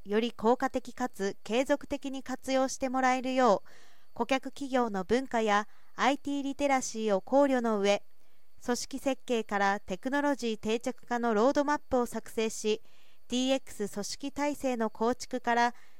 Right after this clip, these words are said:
業務改善も含めた対象業務の選定、導入展開、維持までを総合的に支援し、現場ディーエックスにかかる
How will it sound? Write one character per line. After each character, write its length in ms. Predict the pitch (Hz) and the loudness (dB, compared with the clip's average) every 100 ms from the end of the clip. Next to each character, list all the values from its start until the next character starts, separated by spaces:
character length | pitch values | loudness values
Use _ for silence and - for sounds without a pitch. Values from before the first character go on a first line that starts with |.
| - | 0
業 160 | 233 277 | 6 6
務 180 | 285 294 | 4 0
改 260 | 294 294 | 0 0
善 220 | 269 247 | 0 -2
も 100 | 214 | -2
含 240 | 208 - 269 | -4 -4 -2
め 140 | 254 | 0
た 220 | - 208 - - - - | 0 -2 -2 -12 -12 -6
対 220 | - 262 | 0 2
象 240 | 262 277 269 | 4 2 4
業 200 | 262 269 | 4 4
務 140 | 233 | 2
の 140 | 208 190 | -2 -4
選 300 | 208 226 226 | -2 -2 -2
定、 340 | - 208 202 - - - - - | 0 0 -2 -8 -12 -12 -12 2
導 200 | 240 285 | 4 4
入 180 | 277 285 | 0 -2
展 300 | - 277 262 | -2 -2 -2
開、 280 | 226 202 - - - | -2 -2 -2 -10 -8
維 100 | - | -6
持 140 | 277 302 | -4 0
ま 160 | 269 | 0
で 100 | 226 | 2
を 140 | 208 208 | 2 2
総 260 | - 269 | 4 4
合 180 | 294 294 | 6 4
的 240 | 285 277 285 | 4 -2 -4
に 140 | 285 | -6
支 180 | - 285 | -6 -4
援 200 | 277 254 | -2 -4
し、 320 | - 214 220 - - - | -2 -2 -2 -6 -14 -6
現 220 | - 247 277 | 2 2 2
場 140 | 277 | 0
デ 100 | 269 | 0
ィ 80 | 269 | -2
ー 60 | |
エ 20 | 269 | -2
ッ 40 | |
ク 120 | - | -4
ス 140 | - 220 | -10 -8
に 120 | 208 | -8
か 140 | - | -6
か 160 | - 247 | -2 0
る 200 | 214 | 0